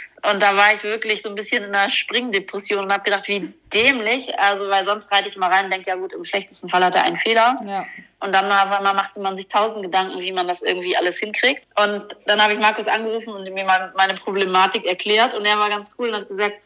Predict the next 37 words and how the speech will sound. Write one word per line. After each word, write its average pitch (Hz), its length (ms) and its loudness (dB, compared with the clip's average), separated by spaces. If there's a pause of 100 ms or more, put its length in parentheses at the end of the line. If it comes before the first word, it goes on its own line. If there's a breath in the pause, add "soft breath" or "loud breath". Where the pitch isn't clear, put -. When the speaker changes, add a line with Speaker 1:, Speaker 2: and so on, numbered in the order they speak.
(240 loud breath)
Speaker 1:
„Das 240 160 -2
kriegen 302 180 0
wir 262 80 2
hin, 269 160 2
das 262 120 -2
ist - 60 -10
gar 240 120 2
kein 226 180 -4
Problem. 240 400 -2
Ich 247 160 -8
weiß, 220 240 2
was 208 120 -8
du 196 100 -6
meinst. 247 320 0
Ich 220 80 -6
hab 226 100 -4
ja 214 100 -2
auch - 60 -4
alle 196 220 -2
Videos 254 320 -2
bekommen, 226 340 0
aber 196 160 2
ich 190 80 -4
finde 190 200 -4
trotzdem, 185 320 -4
dass 170 120 -4
wir 175 80 -4
ihn - 60 -6
anders 139 260 -4
reiten - 220 -2
müssen.“ - 440 -8
Speaker 2:
<laughs> 349 680 4
Speaker 1:
Gut. - 300 0 (160)
Und - 1120 0
dann 262 140 6
war 247 320 8
er 240 80 -6